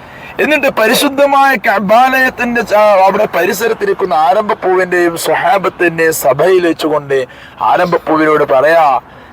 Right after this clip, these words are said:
"ഏ, നബിയെ, ഈ ഒട്ടകത്തെയും ഒട്ടകത്തിലുള്ളതിനെയും അങ്ങേക്ക് ഞാനേ സമർപ്പിക്കുന്നു."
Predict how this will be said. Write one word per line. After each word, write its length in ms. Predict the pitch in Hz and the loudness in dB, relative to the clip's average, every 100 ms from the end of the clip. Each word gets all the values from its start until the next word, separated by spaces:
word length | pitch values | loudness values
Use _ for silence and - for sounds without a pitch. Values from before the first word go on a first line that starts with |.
| 135 | -4
"ഏ, 180 | 147 139 | -2 -2
നബിയെ, 680 | 135 135 180 190 190 175 165 - - - | -4 -2 0 2 2 0 -2 -8 -18 -4
ഈ 220 | 220 269 | -2 0
ഒട്ടകത്തെയും 1200 | - 208 285 - - 277 277 - 262 262 254 254 - - | 0 0 -2 -4 -2 0 0 -2 0 0 0 -2 -4 -4
ഒട്ടകത്തിലുള്ളതിനെയും 1500 | 254 - 262 262 254 - 240 220 214 233 226 226 220 220 226 | -4 -4 -2 -2 -2 -4 0 2 2 0 0 0 2 2 0
അങ്ങേക്ക് 300 | 175 190 196 | -2 -2 0
ഞാനേ 480 | 196 190 208 226 185 | 2 2 2 2 0
സമർപ്പിക്കുന്നു." 960 | - 330 190 - 190 - 175 156 131 | 0 0 0 0 -2 -2 -2 -2 -4